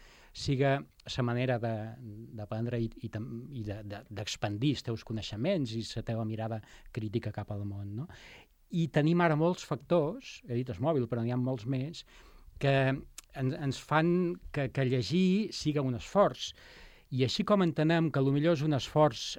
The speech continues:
aixecar-se cada matí, encara que no en tingues ganes, anar a córrer o anar al gimnàs perquè et senta bé,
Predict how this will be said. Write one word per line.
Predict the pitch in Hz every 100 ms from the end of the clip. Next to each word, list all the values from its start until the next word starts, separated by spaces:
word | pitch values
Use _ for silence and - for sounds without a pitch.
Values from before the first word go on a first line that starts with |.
| 147
aixecar-se | - 135 143 - 139
cada | 135
matí, | 131 139 131
encara | 120 131 127
que |
no | 131
en | 120
tingues | 127 117 110
ganes, | 123 120 110
anar | 117
a |
córrer | 127 127 120
o | 117
anar | 117
al | 113
gimnàs | 127 117 120 123 -
perquè | 117 117
et | -
senta | 127 110 117
bé, | 139